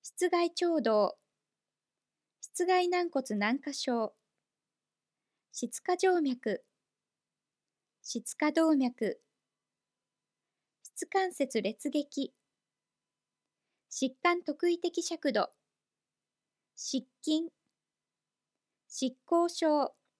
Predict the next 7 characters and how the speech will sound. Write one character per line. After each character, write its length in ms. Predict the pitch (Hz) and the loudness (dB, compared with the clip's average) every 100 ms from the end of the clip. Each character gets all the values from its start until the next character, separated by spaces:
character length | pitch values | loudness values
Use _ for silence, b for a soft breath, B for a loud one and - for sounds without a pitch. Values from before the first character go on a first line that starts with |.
| _ _ _ _ _ _ _ _ | _ _ _ _ _ _ _ _
失 340 | - - - 285 | -18 -16 -6 2
語 140 | 302 | 2
症。 460 | 302 294 262 247 - _ _ _ _ _ _ _ _ _ _ _ _ | 2 0 2 0 -4 _ _ _ _ _ _ _ _ _ _ _ _
失 340 | - - 233 - - | -12 -6 -6 -6 -2
産。 320 | 302 302 302 _ _ _ _ _ _ _ _ _ _ _ _ | 2 2 0 _ _ _ _ _ _ _ _ _ _ _ _
失 300 | - - 247 | -12 -4 -4
所。 540 | 240 - - 302 - | -4 -10 0 0 0